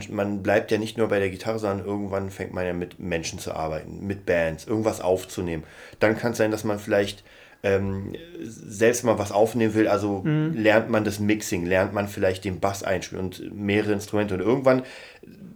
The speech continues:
Speaker 1: geht das immer weiter auseinander. Also deswegen finde ich auch ganz wichtig, was du gesagt hast, dass man guckt, dass man vielleicht nicht nur diesen einen Bereich durchzieht, sondern einfach mal guckt, okay, was kann man aus diesen Bereichen splitten?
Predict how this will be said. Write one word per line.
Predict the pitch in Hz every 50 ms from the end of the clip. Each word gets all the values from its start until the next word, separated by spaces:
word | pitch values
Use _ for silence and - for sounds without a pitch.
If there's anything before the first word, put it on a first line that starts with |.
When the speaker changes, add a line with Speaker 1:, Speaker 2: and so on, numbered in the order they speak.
| - - - -
Speaker 1:
geht | 120 92 101 123 131 127
das | 123 123 -
immer | 127 127 135 131 104 110
weiter | 110 110 110 113 101
auseinander. | 101 101 - 107 98 104 107 110 107 92 78 - -
Also | 87 85 92
deswegen | 90 92 98 101 101
finde | 101 - 101 98
ich | 110
auch | 98 95
ganz | 98 104 107 104 101
wichtig, | 98 98 98 104 101 101 - -
was | 98 -
du | - 95
gesagt | 92 87 98 95 - -
hast, | 107 107
dass | - 95 - 107
man | 98 95 95
guckt, | - - 110 110 - - - - - - - - - - _ _ -
dass | - 95 95
man | 107 101 98
vielleicht | 98 - 98 92 90 - 120
nicht | 139 160 160 160 - 120
nur | 120 123 131 143 160 165 170 160
diesen | 131 120 113 107 110
einen | - - 107 117 117
Bereich | 107 110 107 107 110 110 107 107 - - - - - - _ _ _ _ _ _ _ _ _ _ - -
durchzieht, | 117 127 - - - 127
sondern | 123 123 123 117
einfach | 123 117 117 -
mal | 123 117
guckt, | 117 - 127 - 127
okay, | - - 147 120 113
was | 117 110 -
kann | - 143 131
man | 123 120 -
aus | 113 135 139 -
diesen | - 120 113 117
Bereichen | 110 110 98 101 101 101 104 104 98
splitten? | - - - - 113 117 - - 85 78